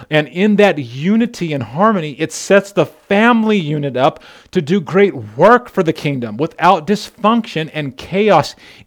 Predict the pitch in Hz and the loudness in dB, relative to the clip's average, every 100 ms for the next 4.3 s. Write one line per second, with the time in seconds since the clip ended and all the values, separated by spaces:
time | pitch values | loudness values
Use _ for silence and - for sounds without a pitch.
0 | - 180 175 - - 180 180 185 160 127 | -6 -4 -4 -8 -6 0 4 4 0 -6
1 | 101 151 208 226 - 147 127 101 - _ | -4 2 2 2 -2 -2 -2 -4 -14 _
2 | _ - - - 147 143 - - 160 185 | _ -20 -2 0 2 0 -2 0 2 2
3 | 202 190 185 151 131 - - 156 196 - | 0 -2 -4 -4 -6 -10 -4 0 2 0
4 | - 117 135 | -4 -4 -4